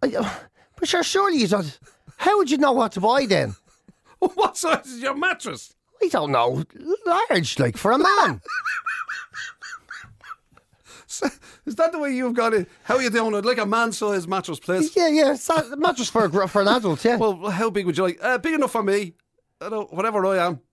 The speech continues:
Speaker 1: Yeah,
Speaker 2: About
Speaker 1: but
Speaker 2: that, and a bit wider just in case I roll around, 'cause I'm a bit like a sausage roll when I'm in bed.
Speaker 1: <laughs>
Speaker 2: That's,
Speaker 1: Yeah.
Speaker 2: that is
Speaker 1: Yeah, I,
Speaker 2: absolutely bizarre.
Speaker 1: I don't know how big the bed is. Like, you're supposed to have dimensions now and everything
Speaker 2: Well,
Speaker 1: just
Speaker 2: you
Speaker 1: to buy
Speaker 2: know,
Speaker 1: a sheet.
Speaker 2: you know what I mean? There's, there's,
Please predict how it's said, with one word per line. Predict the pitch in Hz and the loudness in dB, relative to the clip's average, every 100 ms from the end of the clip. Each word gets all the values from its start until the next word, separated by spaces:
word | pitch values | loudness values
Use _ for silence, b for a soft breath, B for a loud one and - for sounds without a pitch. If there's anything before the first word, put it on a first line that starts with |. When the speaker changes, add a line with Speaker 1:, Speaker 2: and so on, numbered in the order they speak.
| - | 0
Speaker 1:
Yeah, | 349 | 2
Speaker 2:
About | 294 | 4
Speaker 1:
but | 262 | 2
Speaker 2:
that, | 196 196 | 0 -2
and | 156 | -2
a | 156 | -2
bit | 254 | -2
wider | 196 214 208 175 | 0 0 0 -2
just | 190 165 | -4 -8
in | |
case | 147 208 190 | -6 -4 -2
I | |
roll | 185 202 214 | 2 2 2
around, | 185 180 175 139 b b | 0 0 -2 -6 b b
'cause | 165 | -6
I'm | 165 | -4
a | 156 | -2
bit | 240 | 0
like | 196 180 | -2 -4
a | |
sausage | 151 208 202 160 | -4 -2 -2 -2
roll | 180 190 180 | 2 2 2
when | 160 | -2
I'm | 156 | -2
in | 151 - 160 | 0 2 2
bed. | - | 2
Speaker 1:
<laughs> | - - - - - - - - 807 831 831 831 880 880 932 906 _ _ _ _ _ _ _ - - _ - _ _ _ _ - b b _ | 0 -2 -2 -2 -4 -4 -6 -6 -10 -10 -10 -12 -12 -16 -16 -20 _ _ _ _ _ _ _ -8 -8 _ -20 _ _ _ _ -18 b b _
Speaker 2:
That's, | - 285 - B 294 B - | -4 -4 -10 B -18 B 2
Speaker 1:
Yeah. | 381 311 170 120 b b - | 4 4 2 -2 b b -6
Speaker 2:
that | 269 247 | -4 0
is | 202 170 - b b b - | 0 -2 -8 b b b 2
Speaker 1:
Yeah, | 302 381 | 4 6
I, | |
Speaker 2:
absolutely | 349 196 175 170 170 165 143 | 4 2 2 4 2 0 -4
bizarre. | 123 120 113 131 | -4 -6 -6 0
Speaker 1:
I | - | 2
don't | - 202 | 2 2
know | |
how | 151 147 | 2 2
big | 135 135 | 2 0
the | 120 | 2
bed | 143 147 | 0 0
is. | 170 | 0
Like, | 302 359 | 2 0
you're | 339 294 | 0 0
supposed | 381 349 | 0 0
to | 247 | 0
have | 208 | 2
dimensions | 202 196 247 - 175 143 | 2 4 2 2 2 4
now | 160 151 | 2 4
and | 160 | 2
everything | 156 147 | 0 2
Speaker 2:
Well, | 160 | 4
Speaker 1:
just | 381 | 6
Speaker 2:
you | |
Speaker 1:
to | 160 | 4
buy | 156 | 4
Speaker 2:
know, | |
Speaker 1:
a | 139 | 2
sheet. | 330 | 2
Speaker 2:
you | |
know | - | 2
what | 170 | 2
I | |
mean? | 254 226 | 0 0
There's, | 185 - | -2 -2
there's, | 165 143 | -2 -2